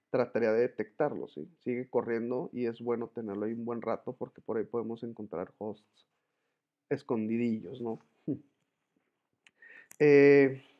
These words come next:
esta es una herramienta muy simple, como se las comenté, es muy rápida, pero también,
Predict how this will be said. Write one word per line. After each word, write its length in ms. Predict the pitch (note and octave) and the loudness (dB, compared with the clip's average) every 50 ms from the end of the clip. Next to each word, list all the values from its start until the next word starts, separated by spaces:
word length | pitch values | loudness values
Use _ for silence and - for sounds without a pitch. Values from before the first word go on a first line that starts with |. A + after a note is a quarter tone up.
| _ _ _ _ _ _ _ _ _ _ _ _ _ _ _ _ _ _ _ _ _ _ - | _ _ _ _ _ _ _ _ _ _ _ _ _ _ _ _ _ _ _ _ _ _ -2
esta 240 | - F#3+ G3 - A#3+ | -2 -2 0 0 2
es 60 | A3 | 4
una 200 | A#3 A3+ A3 G3+ | 4 6 6 6
herramienta 400 | G3 G3 F3 E3+ E3 D#3+ - F3 | 6 4 4 2 0 0 0 -2
muy 160 | E3+ E3+ E3+ | 0 0 -2
simple, 380 | D#3 - C#3+ C#3 C#3 - - - | 0 0 0 0 2 0 -4 -4
como 200 | - B2 B2 - | -4 -6 -6 -4
se 120 | - G#2 | -2 -2
las 160 | G2 B2 - | -2 -2 -2
comenté, 400 | - B2+ B2 B2 A#2 - C3+ C#3+ | -4 -6 -4 -4 -4 0 2 2
es 60 | E3 F3 | 2 2
muy 200 | F3 D#3 D3 C#3+ | 2 0 0 2
rápida, 560 | C#3 C3 C3 - - D#3 D3+ D#3 F3+ G3 - _ _ _ _ _ _ | 2 2 2 2 0 2 2 2 2 0 -6 _ _ _ _ _ _
pero 280 | - C3 C3 C3 B2+ B2+ | 4 4 6 6 4 2
también, 800 | - B2 A#2+ B2 B2 B2+ B2+ B2 B2 B2+ C3+ C#3 C#3+ D3 C#3+ | 0 -4 -4 -4 -2 0 2 2 2 2 2 2 0 -2 -4